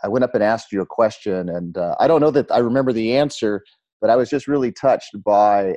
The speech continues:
uh, the generosity of your spirit and, and your perspective, and really a, a good feeling I left with, with that all. And, uh, as you and I were talking, um, just before, uh, the show here, uh, I,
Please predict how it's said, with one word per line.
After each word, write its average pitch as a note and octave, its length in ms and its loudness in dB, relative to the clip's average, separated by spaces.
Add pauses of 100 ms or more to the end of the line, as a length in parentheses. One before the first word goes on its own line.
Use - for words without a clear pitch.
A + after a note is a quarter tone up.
(120)
uh, F#2+ 420 -2
the G2+ 60 -10
generosity G#2+ 800 -2
of F#2 120 -4
your F#2 140 -8
spirit G2 600 -6 (540)
and, F2 560 -6
and F2 140 -10
your F2 200 -10
perspective, - 760 -8
and F#2 200 -8
really A#2+ 240 0
a, F#2+ 60 -6 (160)
a F#2+ 80 -6
good F2+ 240 -8 (100)
feeling G2 420 -10
I F2 60 -12
left F2+ 400 -8 (220)
with, E2+ 160 -12 (160)
with F2 120 -20
that F2 140 -8
all. F#2 340 -4 (960)
And, C3 240 2
uh, C#3 240 6
as C#3+ 160 2
you F3 120 2
and D3 80 2
I D3+ 80 2
were C3 100 -2
talking, C3+ 540 -2 (140)
um, G#2 360 -4 (160)
just - 220 -12
before, A#2+ 680 -4
uh, F#2+ 380 -6 (100)
the G2+ 80 -16
show A2+ 300 -6
here, F#2+ 540 -10 (260)
uh, F2+ 360 -10 (300)
I, G2 120 -16